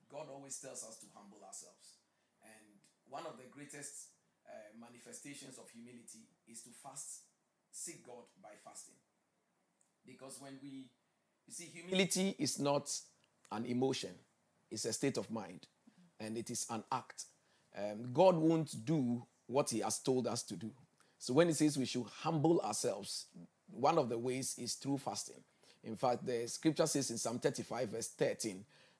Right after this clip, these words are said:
that David said, "I humbled myself with fasting." So fasting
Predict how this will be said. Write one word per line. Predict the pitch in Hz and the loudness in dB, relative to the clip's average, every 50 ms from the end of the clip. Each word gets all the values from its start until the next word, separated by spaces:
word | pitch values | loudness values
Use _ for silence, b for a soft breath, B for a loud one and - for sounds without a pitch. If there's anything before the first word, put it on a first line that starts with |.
| B - 110 | B -8 -6
that | 117 120 123 - - - - - - _ _ - - | -4 -4 -4 -4 -6 -8 -8 -10 -14 _ _ -6 2
David | 120 165 165 147 160 151 | 6 6 6 6 4 2
said, | - - 131 131 - - - - | 4 6 6 6 6 4 -4 0
"I | 120 123 123 123 107 - - - | 2 2 2 2 -2 -6 -6 -4
humbled | 165 180 160 139 165 170 143 139 | -2 0 2 4 4 4 4 2
myself | 123 120 - - - 143 139 135 - - - _ _ _ _ - | -2 -2 -2 0 2 2 2 2 0 -4 -14 _ _ _ _ -10
with | 113 117 123 120 - - - | -8 -6 -6 -8 -8 -14 -18
fasting." | - - - 151 - - - - 76 78 - _ _ _ _ _ b b b b b | -10 -2 -2 0 0 0 -4 -4 -10 -12 -14 _ _ _ _ _ b b b b b
So | - - 135 123 117 107 113 - b b b b | -4 0 2 2 2 2 -2 -4 b b b b
fasting | - - 170 170 175 - - 180 170 165 165 165 | -4 2 2 4 4 6 6 6 6 6 6 4